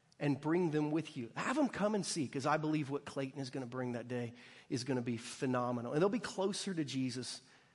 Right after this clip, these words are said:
when they leave than they were than when they came. I really, really believe that. We bring people to Jesus first because the invitation's pretty easy. Like, as we read through this text, we read it's not that difficult to bring someone to Jesus.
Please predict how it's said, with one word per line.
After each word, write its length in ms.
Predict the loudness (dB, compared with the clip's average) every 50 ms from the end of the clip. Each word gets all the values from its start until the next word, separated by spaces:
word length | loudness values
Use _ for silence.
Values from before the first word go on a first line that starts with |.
| _ _ _ _
when 160 | 4 6 6
they 140 | 6 6 4
leave 440 | 4 4 4 4 2 0 0 0 0
than 160 | 2 2 2
they 140 | 2 2 2
were 280 | 0 0 0 0 0
than 480 | -2 -2 -2 -2 -2 -4 -6 -8 -10 -12 -12 -10 -6
when 140 | -4 -2 -2
they 100 | -4 -2
came. 380 | -4 -4 -4 -4 -4 -8 -10 -6 -2
I 60 | 0
really, 340 | 2 4 6 8 8 8 6
really 260 | 4 4 2 0 0
believe 800 | -2 -4 -10 -10 -6 -4 -4 -2 -2 -4 -4 -4 -6 -10 -10 -10
that. 300 | -10 -10 -10 -10 -14 -16 -20 -20 _ -20 -20 -20 -20 _ _ _ _ _ _ _ _ _ _ _ _ _ _ _ 4
We 120 | 4 6
bring 220 | 8 8 8 8 6
people 260 | 4 2 2 2 2
to 80 | 2
Jesus 720 | 2 2 2 2 2 0 0 0 0 0 -2 -6 -6 -8 -12 -8
first 360 | -2 0 2 2 2 0 0
because 320 | 0 2 2 2 2 2 4
the 140 | 4 4
invitation's 640 | 4 2 2 0 0 0 0 0 0 -2 -2 -4 -4 -6
pretty 320 | -6 -4 -4 -2 -2 -4 -4
easy. 360 | -2 -2 0 0 -2 -2 -2
Like, 180 | -2 2 4 4
as 140 | 6 6
we 120 | 6 6 6
read 200 | 6 4 4 2
through 160 | 2 2 4
this 180 | 4 4 4 4
text, 320 | 4 4 4 4 2 2
we 120 | 2 2
read 200 | 4 4 4 4
it's 140 | 2 2 2
not 200 | 2 2 4 6
that 180 | 6 4 6 4
difficult 600 | 2 4 4 2 0 2 0 0 0 0 -2 -4 -8 -16 -18 -18 -18 -18 -20 -6 0
to 100 | 0 2
bring 280 | 4 6 8 8 8 6
someone 400 | 6 4 4 4 4 2 2 0
to 80 | 0
Jesus. 720 | -2 0 0 0 0 0 0 -2 -4 -2 -4 -4 -6 -8